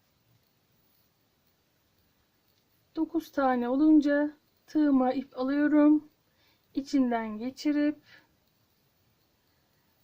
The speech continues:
kapatıyorum. Yine bir, iki, üç. Üç tane zincir çektim.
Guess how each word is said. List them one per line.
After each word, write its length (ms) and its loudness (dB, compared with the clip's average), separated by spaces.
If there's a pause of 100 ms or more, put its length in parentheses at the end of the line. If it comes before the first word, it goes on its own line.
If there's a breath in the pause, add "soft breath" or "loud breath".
(240)
kapatıyorum. 680 -12 (760)
Yine 380 2
bir, 520 -4 (180)
iki, 560 -2 (100)
üç. 460 -10 (120)
Üç 240 -2
tane 400 -4
zincir 380 -4
çektim. 680 -2